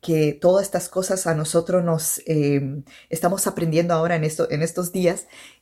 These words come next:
eh, sobre el Espíritu Santo. Y hay un versículo en, en Juan catorce, quince, dieciséis, diecisiete que nosotros estamos aprendiendo, que dice que si me amáis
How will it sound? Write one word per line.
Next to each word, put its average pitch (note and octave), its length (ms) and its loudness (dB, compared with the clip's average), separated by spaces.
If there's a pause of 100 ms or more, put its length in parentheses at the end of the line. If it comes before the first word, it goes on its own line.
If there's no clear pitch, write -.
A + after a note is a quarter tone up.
eh, D#3 440 6
sobre E3 260 4
el E3 80 4
Espíritu F#3+ 460 -4
Santo. F3+ 500 -6 (400)
Y F3+ 340 2
hay F3 180 4
un G#3+ 100 -2
versículo G3+ 560 2
en, D3 360 -4
en C#3+ 600 -6
Juan G#3 640 0
catorce, D3+ 720 -2
quince, F#3 260 -6
dieciséis, E3 340 -4
diecisiete E3 600 -4
que D#3+ 80 -6
nosotros D3+ 340 -4
estamos D3 320 -6
aprendiendo, G3 460 -6
que C#3+ 100 -8
dice C3 240 -8
que - 120 -14
si - 360 -10 (380)
me C3+ 120 -6
amáis E3+ 760 -6